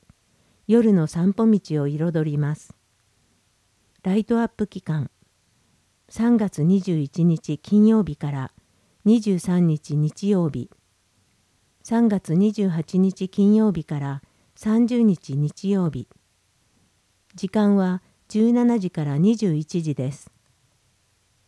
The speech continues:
日中の桜、竜田湖道の里山公園。竜田湖道の里山公園は、明るい時間の桜ももちろん見事。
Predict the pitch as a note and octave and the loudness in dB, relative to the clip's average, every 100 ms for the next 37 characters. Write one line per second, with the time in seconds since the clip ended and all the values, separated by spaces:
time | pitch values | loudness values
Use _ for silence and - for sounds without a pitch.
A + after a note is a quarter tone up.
0 | _ _ _ A3 A3 - B3+ B3+ A#3+ A3+ | _ _ _ 0 0 0 0 2 2 0
1 | A#3 A3 G3 F3 _ _ _ _ _ _ | -4 -4 -4 -4 _ _ _ _ _ _
2 | _ _ _ G#3 G#3 G#3+ A#3+ B3+ A#3+ A3+ | _ _ _ -8 -6 -4 -2 0 2 4
3 | F#3+ D#3+ D3+ - G3+ G#3 G#3+ - F#3+ E3 | 4 0 -4 -4 -2 0 -2 -2 -2 -2
4 | B2+ - _ _ _ _ _ _ _ _ | -4 -8 _ _ _ _ _ _ _ _
5 | _ _ _ _ _ _ E3+ - - A3 | _ _ _ _ _ _ -10 -8 -6 -4
6 | B3+ A#3 G#3+ D#3+ - D3+ F#3 G3+ G#3 - | -2 0 2 0 -4 -4 -2 0 -2 -2
7 | G#3 F3+ D3+ D3 C#3+ D3 _ _ _ E3+ | -2 0 0 -2 -4 -10 _ _ _ -8
8 | - G#3+ A#3 A3+ G#3+ G#3+ G#3 G3+ - G3+ | -4 -2 0 -2 -4 -2 0 0 -2 -6
9 | G3 F3+ F3+ D#3 - D#3+ - B3+ B3+ E3+ | -2 0 0 0 -2 -6 -4 -2 0 2
10 | D#3+ E3+ E3+ B2 | 0 -2 -4 -10